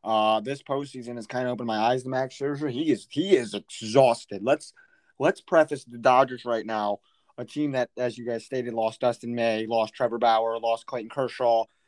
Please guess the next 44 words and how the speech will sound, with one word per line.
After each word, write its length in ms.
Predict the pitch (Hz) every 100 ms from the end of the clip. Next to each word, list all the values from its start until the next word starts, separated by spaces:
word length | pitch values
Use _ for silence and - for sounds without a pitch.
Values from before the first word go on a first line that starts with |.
| _ -
I 60 |
mean, 140 | 120 117
Max 300 | 127 196 -
Scherzer 420 | 135 147 117 113
looks 340 | 107 117 - -
exhausted. 1000 | 113 104 101 101 104 113 135 175 - 101
I 60 |
mean, 180 | 101 107 - _ _ _
he's 260 | 160 180
usually 340 | 135 202 190 135
the 80 | 120
guy 200 | 120 117
that 160 | 113 -
you 160 | 131 151
could 180 | 143
throw 160 | 131 110
a 40 | 101 _ _ -
bucket 240 | 143 120
of 60 | 107
fire 480 | - 156 170 170 110
on 160 | 101
him, 80 | 101
and 80 | 104
he's 120 | 104
still 180 | - 151
gonna 200 | 131 117
go 100 | 110
throw 180 | 104 117
seven 380 | - 123 113 110
innings, 340 | 139 131 110
and 160 | 113 104 - _ _ -
all 180 | 123 123
of 80 |
a 20 | 117
sudden 260 | 143 143
he 100 | 135
can't 220 | 147 127 110
get 80 |
out 140 | 120 113
of 40 |
the 80 | 104
fifth. 320 | - 151 117
So 300 | - 127 107 - _ _ _
I, 140 | -